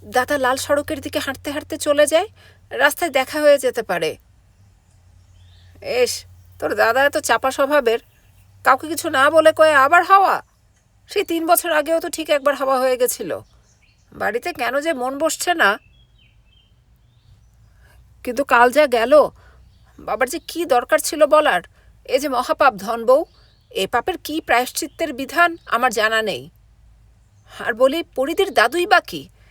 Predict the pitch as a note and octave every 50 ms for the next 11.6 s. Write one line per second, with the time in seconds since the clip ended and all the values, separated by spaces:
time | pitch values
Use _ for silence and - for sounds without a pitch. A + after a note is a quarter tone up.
0 | _ _ _ _ _ E3+ D#3+ - G3+ G#3+ A#3+ B3+ B3 A3+ - - A#3+ B3+ C4+ C#4+
1 | C4+ - G#4 A4 B4 A4 - F3+ F3+ - G3 - - - - - - - - _
2 | _ _ _ _ _ _ _ _ _ _ _ _ - E4+ F#4 G4 - G4 - G#4+
3 | G4 F#4 D#4 C#4 C#4+ F4 F4+ F4+ - F4+ F4 F4 E4 D#4 C#4+ - - - G3 -
4 | - _ _ _ _ _ _ _ _ _ _ _ _ _ _ _ _ _ _ _
5 | _ _ _ _ _ _ _ _ _ _ _ _ _ _ _ _ _ - G#4+ A#4
6 | A4 E4 C#4 D4 E4 - - - G4+ F4 G4+ G#4 A4 A4+ A#4 - - C4 - C#4
7 | D4+ C#4 B3+ B3+ C4+ C#4+ D4+ D#4 D4 C4 C4+ D4 E4+ F#4+ F#4+ B3+ G#3+ G#3 G#3+ G#3+
8 | G#3 G3 F#3 F3+ F#3+ F#3 F3+ E3+ D#3 A#2 A#2 G2 G2+ - - - F3 C#3+ - -
9 | _ _ _ _ _ _ _ _ _ _ _ _ - - - - - D3 - A3
10 | A3 C#4 C#4 - - A#3+ - C#4+ C#4+ D4 F4 E4 - - C#4 C#4 C4+ C4+ - G#3+
11 | A3+ A3+ G#3+ - A3 G3 - - - - -